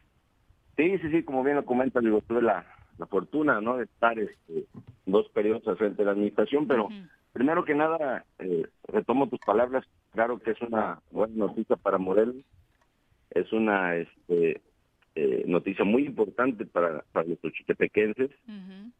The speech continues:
Speaker 1: y por qué no, digo, felicito a la, a la actual administración, porque bueno, por fin se, se logró, ¿no?, tener este distintivo,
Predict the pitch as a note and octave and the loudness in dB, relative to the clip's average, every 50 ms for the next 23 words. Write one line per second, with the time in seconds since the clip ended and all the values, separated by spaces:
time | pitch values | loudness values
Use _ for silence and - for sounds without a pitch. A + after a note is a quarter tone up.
0 | _ - G#2 G#2+ G#2 - - A#2 G#2+ - D#3+ E3+ F3+ F3+ D#3 A#2+ G#2+ G2 - G2 | _ -2 0 0 0 0 -2 -4 -2 -2 0 2 2 2 2 0 -2 -2 -4 -4
1 | G2 F#2+ F#2 - B2+ B2 - A#2+ G#2+ G2 F2+ D#2+ E2+ F2 E2 D#2+ D2 C#2 - - | -4 -4 -4 -6 -10 -2 0 0 2 2 0 0 -2 -2 -2 -4 -4 -6 -10 -12
2 | E2+ F2 E2+ - _ G#2+ A2 A2 G#2 G#2 G#2+ G#2+ G2 - A2 A2 G#2+ - A#2+ A#2 | -12 -12 -12 -2 _ 2 2 2 0 0 -2 -2 -2 0 0 0 2 2 0 0
3 | A2+ C3 C3+ _ _ _ _ _ _ _ _ _ _ _ _ A#2+ G#2 F#2 A#2 A#2+ | 0 -2 -8 _ _ _ _ _ _ _ _ _ _ _ _ -6 -2 0 0 2
4 | C3+ B2+ A#2 F2+ - _ _ _ _ _ _ _ _ F2+ F2 E2 G#2 G#2+ G#2 - | 2 0 0 -2 -4 _ _ _ _ _ _ _ _ -4 -2 0 -2 -2 -2 0
5 | - G2 E2+ - - - _ - F2 F2 F2 F2+ G2 F#2+ E2 E2 G2 G#2+ - - | 0 0 0 0 -4 -8 _ -2 -2 0 2 2 2 2 2 0 -2 -4 -4 -4
6 | F#2 F#2+ G2+ G2 G2 - - F2+ F2 F2+ F2 - F#2+ F2+ F2 - C3 C3 A#2 G#2 | -4 -2 0 0 0 -2 -4 -4 -4 -4 -4 -4 -6 -6 -2 0 0 2 2 0
7 | - - | -2 -4